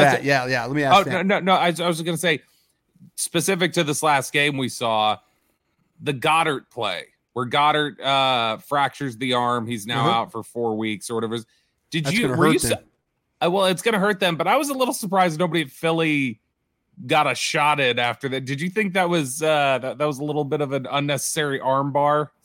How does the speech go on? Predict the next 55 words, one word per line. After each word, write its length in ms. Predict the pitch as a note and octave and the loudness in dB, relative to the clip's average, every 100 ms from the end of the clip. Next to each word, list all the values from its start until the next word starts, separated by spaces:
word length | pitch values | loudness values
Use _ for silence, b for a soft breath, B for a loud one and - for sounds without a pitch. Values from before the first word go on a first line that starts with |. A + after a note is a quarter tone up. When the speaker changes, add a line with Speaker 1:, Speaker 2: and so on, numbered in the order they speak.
| - | -6
Speaker 2:
No, 80 | D3 | -2
he 60 | D3 | 0
Speaker 1:
from 60 | |
Speaker 2:
tried 120 | A#2+ B2 | 2 2
to 60 | |
Speaker 1:
Bell? 100 | C3 | 2
Speaker 2:
s-, 160 | C3+ - - | -2 -10 -4
tried 160 | D#3 | -2
to 60 | C#3 | -2
stiff 300 | - E3 E3 | -4 -6 -4
arm 180 | C#3+ A#2 | -6 -6
the 40 | |
guy. 220 | A2 G#2+ - _ _ _ _ _ - | -6 -8 -10 _ _ _ _ _ -4
Speaker 1:
The, 180 | F3 F#3 | -2 0
but 160 | F#3+ | 0
Speaker 2:
Yeah, 60 | - | 2
Speaker 1:
it, 40 | C#4+ | 2
Speaker 2:
yeah. 160 | D4 | 0
Speaker 1:
it 100 | C#4+ | 0
felt 140 | - G#4+ | 0 0
like 140 | A4 G#4+ | 0 -2
he 80 | |
kinda, 280 | G4 F#4+ F4+ | -2 0 2
like, 200 | A#3+ A3 | 2 0
wrapped 340 | G3 G#3+ G#3+ - | 2 4 2 0
his 160 | G3 | 0
arm 320 | F3+ F3 F3 D3 | 4 4 4 2
under 260 | C#3 C3 | 0 0
a 40 | B2+ | 0
little. 180 | C3 | 0
I 120 | C3+ F#3+ | 2 0
was 100 | G#3+ | 0
cu-, 140 | B3 F#3+ | 0 2
I 80 | F#3+ | 2
just 180 | A#3+ | 0
thought, 100 | - F#3 | 4 4
Speaker 2:
Gotta 200 | D#3+ C#3 | 4 2
Speaker 1:
I, 180 | F3 D#3+ | 2 2
look, 280 | F#3 F#3+ - _ - | 0 0 -2 _ -4
look, 160 | D#3 | 0
do 140 | C3+ A3 | 2 2
what 160 | G#3 | 2
you 40 | G3+ | 2
gotta 200 | G3+ F#3 | 2 2
do. 240 | D#3 F#3 | 2 2
I'm 180 | E3 F3+ | 4 2
just 80 | F3+ | 4
Speaker 2:
Get 80 | D3+ | 6
him 80 | |
on 120 | E3+ F3 | 8 6
the 40 | |
Speaker 1:
surprised 160 | E3 F#3+ | 6 6
nobody 220 | F3 D3 | 6 2
Speaker 2:
ground. 160 | D3 | -2
Speaker 1:
from, 200 | - - | -8 -18